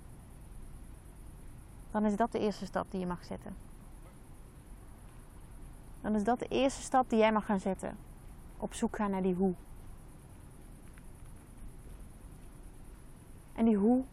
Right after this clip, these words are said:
is ook gebaseerd op zelfliefde. Lief zijn voor jezelf.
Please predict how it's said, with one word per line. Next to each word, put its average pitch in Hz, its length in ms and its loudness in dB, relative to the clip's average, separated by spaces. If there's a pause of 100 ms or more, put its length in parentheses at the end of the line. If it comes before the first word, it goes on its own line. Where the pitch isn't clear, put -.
is - 220 -4
ook 226 180 6
gebaseerd 208 520 2
op 190 180 0 (340)
zelfliefde. 208 580 -2 (1700)
Lief 233 200 2
zijn 175 180 4
voor 170 120 2
jezelf. 175 480 -4